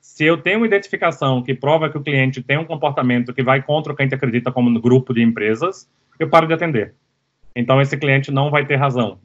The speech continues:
Então, tem que ter um cuidado. E outra coisa, o cliente que a gente chama below zero, ou seja, que me dá prejuízo, eu não quero ele na minha carteira. Mas não é porque eu não gosto dele, é porque provavelmente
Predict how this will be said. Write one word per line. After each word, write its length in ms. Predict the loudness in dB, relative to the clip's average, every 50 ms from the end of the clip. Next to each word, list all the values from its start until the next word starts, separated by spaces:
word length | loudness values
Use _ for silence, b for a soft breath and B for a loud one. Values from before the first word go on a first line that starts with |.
| -16
Então, 440 | -16 -8 -4 -2 -2 -2 -2 -4 -6 -10 _ _ _ _
tem 140 | -2 -2 -2
que 40 | -2
ter 100 | -4 -4
um 60 | -2 -2
cuidado. 500 | -2 0 0 2 2 2 2 2 0 -2
E 40 |
outra 200 | -2 -2 -2 -4
coisa, 360 | -2 0 0 0 0 0 -4 -6
o 60 | -4
cliente 400 | -4 -2 0 0 -2 -2 -6 -8
que 80 | -6
a 40 | -4
gente 80 | -4 -2
chama 200 | -2 -2 -2 -2
below 320 | -2 0 0 2 2 2 0
zero, 320 | 0 -2 0 0 0 0
ou 100 | 0 -2
seja, 340 | -2 -2 -4 -2 -2 -4 -6 b b b b _
que 80 | 2
me 100 | 2 2
dá 160 | 4 2 0
prejuízo, 880 | 0 0 0 2 2 2 2 2 2 2 4 2 2 0 -2 -4 -4 -6 _ _ _ _ _
eu 80 | -6 -4
não 160 | -4 -4 -2
quero 200 | 0 2 2 4
ele 100 | 2 2
na 80 | 2 2
minha 160 | 0 0 0
carteira. 420 | 0 -2 -2 -2 -2 -2 -2 -2
Mas 120 | -2 -2 0
não 100 | 0 -2
é 60 | -2
porque 120 | -2 -2 -2
eu 20 |
não 100 | -2 0
gosto 260 | 0 0 -2 -2 -2
dele, 280 | 0 0 2 2 2 0
é 40 | -2
porque 220 | -4 -4 -6 -4
provavelmente 960 | -2 0 0 2 2 2 2 0 -2 -2 -2 -2 -2 -2 -4 -4 -6 -8